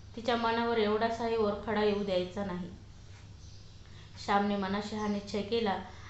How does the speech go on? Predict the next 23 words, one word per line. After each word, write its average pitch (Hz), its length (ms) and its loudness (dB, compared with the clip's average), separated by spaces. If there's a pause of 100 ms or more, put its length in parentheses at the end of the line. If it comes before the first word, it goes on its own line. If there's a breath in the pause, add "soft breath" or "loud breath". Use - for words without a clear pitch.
(120)
आणि 226 240 4
त्याच्या 226 260 2
मनावरचे 208 520 4
सावट 202 340 2
दूर 196 300 2
झाले. 190 340 -2 (560 loud breath)
त्याला 240 160 4
मोकळे 240 340 4
वाटू 233 300 4
लागले, 220 420 4 (260)
तेवढ्यात 214 340 4
शर्वरी 196 360 0
तेथे 196 320 -4
आली. 170 220 -2 (840)
"श्याम, 220 260 6 (680)
एकटेच 226 380 4
बसलात? 214 400 4 (840)
कोणीच 247 300 2
ओळखीचे 233 400 2
नाही? 220 340 0 (680)
तुम्हाला 262 280 4
माहीत 254 320 4
आहे, 214 400 2